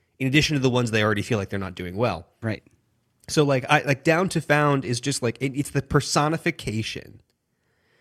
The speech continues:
Speaker 1: of the dude who's got a lot of startup ideas and just needs a C T O to really run
Speaker 2: Mm-hmm.
Speaker 1: with him,
Speaker 2: Yeah.
Speaker 1: you know? And it's like, it's like, it's, 'cause you've met these people, right? Where it's like, they think that their contribution is the idea.
Speaker 2: Yeah.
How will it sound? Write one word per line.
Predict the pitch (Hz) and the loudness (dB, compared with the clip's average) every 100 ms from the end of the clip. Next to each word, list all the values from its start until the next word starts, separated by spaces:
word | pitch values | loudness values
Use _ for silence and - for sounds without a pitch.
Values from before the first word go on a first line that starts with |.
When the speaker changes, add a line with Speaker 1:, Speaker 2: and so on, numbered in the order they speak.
| _ _ _ - | _ _ _ 0
Speaker 1:
of | 120 110 101 101 95 98 _ _ _ _ _ _ _ _ | 2 4 2 -4 -8 -18 _ _ _ _ _ _ _ _
the | 117 123 | 2 2
dude | 101 123 127 123 | 4 4 4 0
who's | 127 | -2
got | 131 | 0
a | 117 | 0
lot | 110 107 | 0 0
of | |
startup | - 107 101 101 | -2 0 0 -2
ideas | 90 85 82 57 - - - _ _ _ _ 113 | -4 -6 -10 -12 -12 -16 -18 _ _ _ _ -6
and | 117 | 0
just | 127 143 | 0 2
needs | 123 | 0
a | 123 | 0
C | - 123 | 0 -2
T | - | 2
O | 113 | 0
to | 104 | 2
really | 101 | 0
run | 92 98 | 2 2
Speaker 2:
Mm-hmm. | 147 | 0
Speaker 1:
with | - | -2
him, | - - | -10 -8
Speaker 2:
Yeah. | - 220 | -4 -4
Speaker 1:
you | 101 | -4
know? | 95 95 104 _ _ _ _ _ | -6 -8 -10 _ _ _ _ _
And | 113 120 | -2 -2
it's | - | 0
like, | 127 120 - | -2 -2 -4
it's | 135 | 0
like, | 190 185 | 2 2
it's, | 175 | -4
'cause | - 233 226 | 2 2 4
you've | 269 190 | 2 4
met | 139 - | 2 2
these | 98 | -6
people, | - 90 76 | -4 -8 -6
right? | 95 120 | -2 -2
Where | 110 | 0
it's | 110 120 | -2 -2
like, | 104 | 2
they | 135 139 | 2 2
think | - 151 - | 2 0 2
that | 131 120 117 | -2 -2 0
their | 120 | -2
contribution | - 120 117 110 98 110 123 117 | 0 -2 0 -2 -2 -6 -4 -6
is | 101 104 | -6 -6
the | 107 | -8
idea. | - 98 90 87 117 | -6 -6 -8 -8 -6
Speaker 2:
Yeah. | 101 | -6